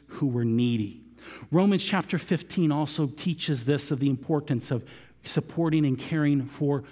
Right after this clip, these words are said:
the poor. So also, in fact, where we were just at in First Corinthians, I'm sorry, in First Timothy, where it spoke of the one who labors in the word and doctrine and being worthy of double honor, just before that, it speaks of the care and provision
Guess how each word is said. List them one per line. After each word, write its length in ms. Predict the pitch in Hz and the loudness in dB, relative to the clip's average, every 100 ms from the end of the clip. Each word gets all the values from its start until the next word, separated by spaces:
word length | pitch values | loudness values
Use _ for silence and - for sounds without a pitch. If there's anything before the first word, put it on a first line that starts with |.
| - | -10
the 100 | 147 | -6
poor. 460 | - - 160 120 104 - - - - - | -6 -4 -2 0 -2 -10 -20 -20 -20 -12
So 300 | - 196 202 | 0 2 4
also, 580 | 190 220 214 - 160 143 | 2 0 0 0 0 2
in 160 | 170 | 0
fact, 320 | 135 156 151 151 | 0 0 0 0
where 140 | 151 | 2
we 120 | 147 | 2
were 140 | 139 131 | 2 2
just 300 | 156 - 175 | 0 -2 -2
at 240 | 180 147 | -2 0
in 80 | 131 | 0
First 280 | 170 151 - | 0 -4 -2
Corinthians, 800 | 156 151 165 170 127 135 147 - - _ _ _ _ _ _ - | 0 0 2 0 2 0 -2 -10 -18 _ _ _ _ _ _ -8
I'm 120 | - 147 | -2 0
sorry, 240 | 135 151 | -2 -2
in 80 | 127 | -2
First 320 | - 139 - | -2 -6 -2
Timothy, 560 | - 214 - 131 120 - - - | 0 2 2 0 0 -4 -18 -6
where 120 | 147 | 0
it 40 | 147 | 0
spoke 400 | - 160 156 - | 2 2 2 2
of 300 | 139 123 - 143 123 | 2 0 -6 -6 0
the 260 | 135 135 | 2 2
one 240 | 127 151 151 | 2 4 4
who 160 | 143 | 2
labors 360 | 135 147 151 147 | 2 4 4 2
in 60 | 147 | 2
the 60 | |
word 200 | 135 143 | 2 2
and 100 | 127 | 2
doctrine 420 | 127 143 - 165 | 2 0 -2 0
and 80 | 143 | 2
being 280 | 143 135 127 - - | 4 2 0 -6 -2
worthy 280 | 143 135 131 | 0 2 2
of 100 | 120 | 2
double 300 | 139 143 139 | 2 2 0
honor, 420 | 127 139 170 190 - - | 0 0 0 -4 -10 -8
just 260 | - 202 - | -2 -2 -2
before 380 | 190 - 180 | -4 -2 -2
that, 160 | - 160 | 0 -2
it 80 | 135 | -4
speaks 340 | - 165 - | -4 -4 -2
of 80 | 139 | -2
the 80 | 143 | -2
care 440 | 147 - 170 165 | -2 -4 -2 -2
and 140 | 135 120 | -2 -2
provision 640 | 135 117 170 175 143 | -2 2 0 2 0